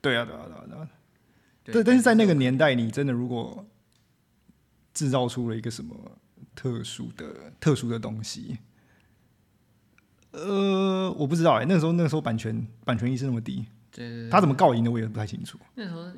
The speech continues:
Speaker 2: 山寨太多了啦。
Speaker 1: 对啊，对啊，那，那种真，真气垫假气垫你也不太清楚。
Speaker 2: 对。
Speaker 1: 但是的确，呃，这个故事告诉我们，他是 Nike 的确在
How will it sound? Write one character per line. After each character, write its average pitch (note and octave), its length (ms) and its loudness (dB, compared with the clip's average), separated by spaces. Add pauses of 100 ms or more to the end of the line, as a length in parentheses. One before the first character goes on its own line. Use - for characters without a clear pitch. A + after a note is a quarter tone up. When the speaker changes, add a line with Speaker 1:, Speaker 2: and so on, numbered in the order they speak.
(120)
Speaker 2:
山 D#3+ 260 -16
寨 D#3+ 180 -14
太 D3+ 140 -12
多 A#2 280 -16
了 G2 80 -20
啦。 - 100 -20
Speaker 1:
对 - 120 -8
啊， A#2+ 160 -14
对 - 100 -14
啊， - 120 -14 (160)
那， B2+ 140 -6 (400)
那 B2+ 80 -8
种 A2+ 140 -6
真， B2 240 -4
真 C3+ 160 0
气 C#3 180 -2
垫 B2+ 140 -2
假 A2 120 -2
气 A#2 160 -6
垫 A2+ 140 -6
你 A2 40 -6
也 G2+ 60 -8
不 - 80 -14
太 A2+ 120 -8
清 - 200 -10
楚。 - 180 -16
Speaker 2:
对。 A2 160 -18
Speaker 1:
但 F3 100 8
是 A3 180 6
的 D#3+ 260 -2
确， C#3+ 280 -2 (720)
呃， C3+ 260 -8 (240)
这 A3 140 0
个 C#3 100 2
故 D#3 160 0
事 C3 160 -4
告 B2 180 -2
诉 C3+ 140 -8
我 A2+ 60 -6
们， - 180 -12
他 C#3 160 -6
是 C3+ 240 -8 (540)
Nike D3 300 -6
的 A2 140 -8
确 C3 140 -6
在 A2+ 360 -4